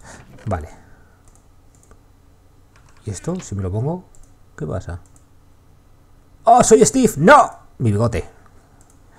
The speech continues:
Fuera, Steve. Steve Urkel. Así que vamos a ver. Vamos a ver. Necesito un poquito de cristal.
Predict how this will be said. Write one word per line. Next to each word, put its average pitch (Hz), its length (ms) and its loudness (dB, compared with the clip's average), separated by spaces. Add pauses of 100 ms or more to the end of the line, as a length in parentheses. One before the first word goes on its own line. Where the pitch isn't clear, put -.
(2000)
Fuera, - 560 -12
Steve. - 360 -12 (1000)
Steve 123 280 -4
Urkel. 90 280 -4 (2250)
Así 156 220 6
que 170 80 8
vamos 113 180 4
a 95 80 -6
ver. - 140 -2 (1300)
Vamos 113 280 -2
a 95 60 -8
ver. 90 240 -10 (500)
Necesito 117 760 -4
un 127 80 -10
poquito 117 280 -2
de 107 120 -2
cristal. 175 680 -2